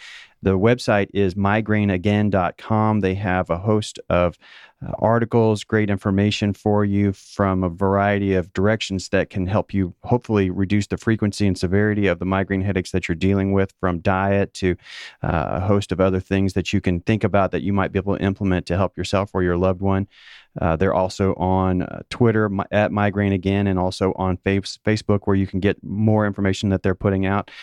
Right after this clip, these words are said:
As Paula talked about, they're certainly looking for partners who want to help foster this support of these people, because as we talked about earlier in the show, many, many people around the country and,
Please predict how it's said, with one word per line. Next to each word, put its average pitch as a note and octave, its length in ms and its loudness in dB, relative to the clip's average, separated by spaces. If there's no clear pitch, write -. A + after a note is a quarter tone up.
As - 100 -2
Paula G#2 280 2
talked G#2 260 -2
about, G2 380 0
they're F2+ 120 -2
certainly G#2 380 -2
looking G2 320 0
for - 140 -8
partners G2 420 -2
who F#2+ 120 0
want F#2 200 0
to - 80 -4
help - 300 0
foster G#2 720 0
this G#2 520 -2
support A2 540 -2
of F#2 240 -2
these G2 380 0
people, A2 440 0
because G2 460 -2
as G2+ 260 0
we G#2+ 80 2
talked G#2 240 0
about G2+ 160 0
earlier G#2 260 2
in G2 100 0
the G2 40 0
show, A#2+ 380 0
many, A#2 240 4
many A2 340 4
people A2 440 2
around G2 420 2
the G2+ 80 -4
country G#2+ 420 0
and, F#2+ 380 -2